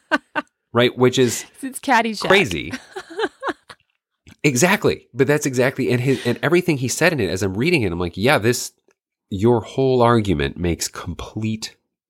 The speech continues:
Speaker 2: sense to me, that you need this gun, that it works for what you need. It's the best tool for what you need, a hundred percent. But unfortunately,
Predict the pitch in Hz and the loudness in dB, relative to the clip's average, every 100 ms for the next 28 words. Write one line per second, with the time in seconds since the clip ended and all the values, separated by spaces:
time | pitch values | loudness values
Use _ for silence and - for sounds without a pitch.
0 | _ - - 113 98 - - 80 64 - | _ -8 0 4 4 0 -4 -2 -2 -6
1 | 73 - _ _ _ _ _ _ _ _ | -10 -14 _ _ _ _ _ _ _ _
2 | _ _ _ - 85 85 92 98 87 92 | _ _ _ -4 -2 2 4 4 4 4
3 | 95 87 82 - 67 69 78 69 78 87 | 4 2 2 2 0 0 -2 -2 0 0
4 | - - - 82 87 - 85 73 73 69 | 0 -4 0 2 2 0 0 0 -2 -2
5 | - 67 67 85 87 - - 127 117 107 | -4 -4 2 2 0 -6 -4 0 0 0
6 | 104 95 69 92 90 87 - _ _ _ | 2 2 2 0 2 0 -2 _ _ _
7 | _ _ - 92 170 190 - - 85 82 | _ _ -8 -2 -2 0 -2 0 0 0
8 | 62 - _ _ _ _ _ _ _ _ | -4 -8 _ _ _ _ _ _ _ _
9 | _ _ _ _ - 87 98 - - 185 | _ _ _ _ -2 2 0 -2 -4 -2
10 | - 123 76 65 71 127 - | 2 2 2 0 0 0 -4